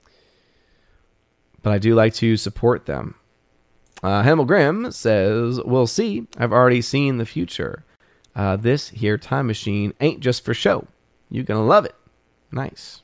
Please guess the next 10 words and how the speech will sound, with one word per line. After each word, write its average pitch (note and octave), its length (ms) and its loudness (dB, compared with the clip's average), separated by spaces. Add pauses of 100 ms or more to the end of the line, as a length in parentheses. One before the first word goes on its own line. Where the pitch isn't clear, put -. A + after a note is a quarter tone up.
(1400)
Uh, A#2+ 200 6
Tina F3+ 240 4
B, A3+ 140 0
you're C3+ 280 0
entitled C3 460 2
to, A2 420 0
uh, G#2 320 -2
incorrect B2 400 0
opinions. - 580 -6 (220)
<laughs> - 80 -10